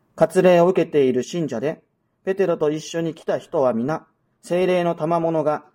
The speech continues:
異邦人の上にも注がれるのを見て大いに驚いた。異邦人が異言を話し、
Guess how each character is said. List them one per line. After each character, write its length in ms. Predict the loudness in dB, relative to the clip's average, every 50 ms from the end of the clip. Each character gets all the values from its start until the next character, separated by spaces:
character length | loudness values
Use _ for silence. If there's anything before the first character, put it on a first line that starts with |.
| _ _ _ _ -8
異 100 | -6 -2
邦 240 | 0 0 0 -2
人 220 | -2 -4 -4 -4 -2
の 160 | -2 -2 -2
上 160 | -2 -2 -2
に 100 | -2 -2 -2
も 200 | -2 -2 -4 -6
注 240 | -10 -10 -8 -4
が 120 | -4 -2 -2
れ 120 | -2 -2
る 80 | -2 -2
の 160 | -4 -4 -6
を 60 | -8
見 160 | -10 -12 -10
て 180 | -8 -8 -10 -10 _ _ _
大 240 | -4 -2 0 0 0
い 80 | -2 -2
に 200 | -2 -4 -4 -4
驚 320 | -4 -4 -2 -2 -2 -2
い 60 | -4
た。 240 | -6 -12 -18 -20 _ _ _ _ _ _ _ _ _ _ _ _ _ _ _ _ _ _ _ _ _ _ _ _ _ _ _ _
異 80 | -6 -2
邦 240 | 0 0 0 0 0
人 220 | -2 -4 -2 -2
が 180 | -2 -2 -4 -4
異 120 | -6 -6
言 260 | -4 -4 -4 -4 -4 -4
を 40 |
話 280 | -6 -6 -8 -8 -8 -10
し、 220 | -12 -16 -16 -18